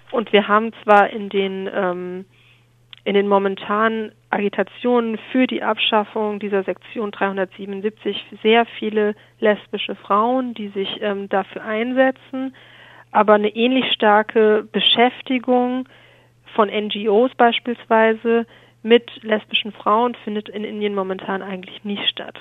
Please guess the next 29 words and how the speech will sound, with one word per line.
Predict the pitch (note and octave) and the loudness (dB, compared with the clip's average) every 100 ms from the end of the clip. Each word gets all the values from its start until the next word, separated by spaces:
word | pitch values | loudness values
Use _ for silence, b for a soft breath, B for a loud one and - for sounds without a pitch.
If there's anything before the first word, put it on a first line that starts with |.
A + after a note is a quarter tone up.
| - B B B B B | -20 B B B B B
Und | G#3 G3 | -6 -2
wir | G3+ | 0
haben | G#3+ G#3+ | 0 0
auf, | G3+ G3 F#3+ - | 0 0 -2 -8
ähm, | G3 F#3 F#3 F3+ _ _ _ _ _ - | -4 -4 -6 -12 _ _ _ _ _ -6
der | F#3+ | -2
wissenschaftlich-historischen | G3 G#3+ A#3 A3 G3+ G#3+ - G3+ - A#3 B3+ B3+ A#3+ | -2 -4 -4 -4 -4 -8 -6 -6 -2 0 0 0 -4
Ebene | A3 A3 A3+ A#3 A#3+ A#3+ A#3 B B B B - | -6 -4 -4 -2 0 -2 -4 B B B B -12
gibt | G#3+ - | -10 -2
es, | G3+ G3+ - | -2 -2 -4
ähm, | G3 F#3 F#3 F3+ - | -2 -2 -4 -10 -2
eine | F#3+ G#3+ B3 | 0 2 2
Wissenschaftlerin, | A3+ - A3 A3+ - A3+ A3+ A3 | 0 -2 -2 -2 -2 -4 -4 -4
die | G#3+ G3+ | -6 -10
sich | G3 - | -10 -8
massiv | G3+ - A3 A3 - | -8 -6 -6 -6 -4
mit, | G#3+ G#3 - | -4 -4 -6
ähm, | - F#3+ F#3+ F#3+ F#3+ b b b b b _ _ | -4 -2 -2 -6 -12 b b b b b _ _
sexuell | - G3 - G3+ | 2 2 2 2
devianten | G3+ F#3+ F#3 - G3 | 2 0 -2 -4 -14
Frauen | - G3 A3+ B3+ | 2 4 6 2
auseinandersetzt. | G#3+ G#3+ A3 G#3+ G#3+ G#3+ G#3+ G#3 - | 0 -4 -2 -4 -4 -2 -4 -4 -10
Das | G3 - | -16 -14
ist, | G#3 - | -16 -8
ähm, | G3+ F#3+ F#3+ | -6 -6 -8
Ruth, | F#3 G#3+ G3+ _ _ - - | -6 -6 -6 _ _ -12 -2
Ruth | G#3 - | -2 -2
Vani-, | G3+ G3 G#3+ A#3+ G#3 F#3 F#3 | -2 0 2 -2 -6 -10 0
Vanita. | F3+ A3+ A#3 B3 B3 B3 | 0 0 -4 -2 0 0